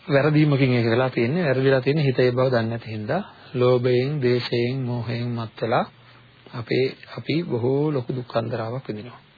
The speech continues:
ආ, ඉතින් එවැනි තත්වයකින් අත මිදෙන්නයි බුදුරජාණන් වහන්සේගේ ධර්මය ඉතින් අද දවසේ මේ ධර්මයේ තියෙන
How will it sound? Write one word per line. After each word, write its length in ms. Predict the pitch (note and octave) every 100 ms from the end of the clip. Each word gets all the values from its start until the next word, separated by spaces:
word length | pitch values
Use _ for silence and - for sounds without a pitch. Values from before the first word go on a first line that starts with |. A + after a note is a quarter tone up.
| - - - _ _ - -
ආ, 180 | B2+
ඉතින් 220 | B2+ B2+ D3
එවැනි 420 | - C3 D3 D#3+ E3
තත්වයකින් 640 | E3 C#3 - C#3+ C3+ C#3+ C3+
අත 120 | B2+
මිදෙන්නයි 420 | C3 B2+ B2+ B2+
බුදුරජාණන් 480 | B2 B2 A#2+ A#2+ A#2+
වහන්සේගේ 360 | A#2+ A#2 A#2+
ධර්මය 360 | A2+ A#2 A#2 C#3 A3 - - - - _ -
ඉතින් 140 | B2+
අද 100 | B2
දවසේ 520 | B2+ C3 C3 - C#3 C#3
මේ 140 | C3
ධර්මයේ 440 | A#2+ A#2+ B2 B2+
තියෙන 260 | A#2+ B2 B2